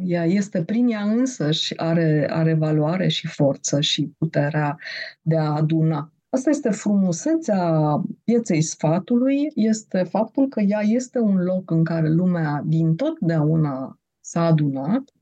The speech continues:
și Brașovul se bucură de un astfel de spațiu de care Bucureștiul, spre exemplu, nu are parte. Din păcate, noi închidem străzi ca să putem să ne adunăm. Brașovul are această piață și, uh, încercarea noastră este una de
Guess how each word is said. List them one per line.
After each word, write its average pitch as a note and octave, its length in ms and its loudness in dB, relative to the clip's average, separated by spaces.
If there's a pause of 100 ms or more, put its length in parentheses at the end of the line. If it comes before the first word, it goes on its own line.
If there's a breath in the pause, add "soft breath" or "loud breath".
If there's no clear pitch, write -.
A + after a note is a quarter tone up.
și - 360 -2
Brașovul F#3 760 0
se - 160 -6
bucură G#3 420 0
de D#3+ 80 2
un D#3 140 2
astfel D#3+ 320 0
de D3+ 100 4
spațiu E3 460 -2
de D#3 120 2
care D#3+ 200 -2
Bucureștiul, D#3+ 580 0
spre - 200 -4
exemplu, D#3+ 360 -2
nu D3+ 240 0
are C#3 340 -12
parte. D#3+ 460 -8 (220)
Din E3 220 2
păcate, D#3+ 440 0
noi D3+ 320 2
închidem D3+ 380 2
străzi D#3 520 -2
ca C3+ 160 -6
să D#3+ 180 -10 (300)
putem D3+ 300 -2
să D#3+ 180 -2
ne D3 180 0
adunăm. D3+ 540 0 (180)
Brașovul A#3+ 540 2
are A#3+ 160 0
această F3 440 0
piață D#3+ 680 0 (280 loud breath)
și, A#3 300 2 (140)
uh, A3 360 0
încercarea A3+ 580 2
noastră C4+ 340 0
este A3+ 500 0
una A#3 380 0
de F#3+ 160 0